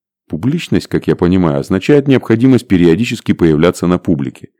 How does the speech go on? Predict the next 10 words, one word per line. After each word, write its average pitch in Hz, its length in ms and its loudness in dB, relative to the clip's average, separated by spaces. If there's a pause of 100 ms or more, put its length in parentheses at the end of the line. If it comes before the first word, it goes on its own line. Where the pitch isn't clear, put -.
(440)
Так - 200 -6
может 113 340 4
быть, 113 220 2
президент – 110 680 2
это 101 200 0
наша 127 320 2
самая 120 460 2
яркая 107 480 2
эстрадная 101 720 0
звезда, 98 560 0